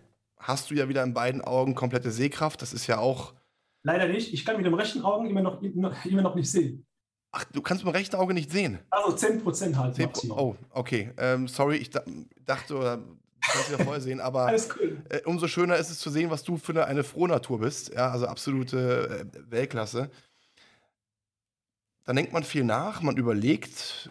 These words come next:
Speaker 1: du hast den Gedanken im Kopf,
Speaker 2: Mhm.
Speaker 1: Lifestyle
Speaker 2: Wie geht's
Speaker 1: Coach,
Speaker 2: jetzt
Speaker 1: Life Coach,
Speaker 2: weiter?
Speaker 1: wie geht's
Speaker 2: Ja.
Speaker 1: weiter so? Was ist denn dann passiert?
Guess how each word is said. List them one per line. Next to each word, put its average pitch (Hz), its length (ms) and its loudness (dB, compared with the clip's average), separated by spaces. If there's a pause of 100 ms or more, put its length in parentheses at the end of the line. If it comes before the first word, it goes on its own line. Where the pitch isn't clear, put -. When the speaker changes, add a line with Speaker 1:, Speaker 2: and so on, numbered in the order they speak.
(140)
Speaker 1:
du 104 140 -6
hast 120 160 -2
den 120 100 0
Gedanken 120 340 0
im 170 160 0
Kopf, - 580 -6 (260)
Speaker 2:
Mhm. 160 440 2
Speaker 1:
Lifestyle 139 420 -4
Speaker 2:
Wie - 60 -2
geht's 180 100 2
Speaker 1:
Coach, 185 160 0
Speaker 2:
jetzt 143 220 2
Speaker 1:
Life 147 200 4
Coach, 175 220 2
Speaker 2:
weiter? 131 100 -10
Speaker 1:
wie 147 80 -2
geht's 151 260 0
Speaker 2:
Ja. - 40 -8
Speaker 1:
weiter 170 300 0
so? 117 220 -4 (680)
Was 160 240 -2
ist 185 160 -4
denn 175 80 0
dann 156 180 4
passiert? 208 720 -2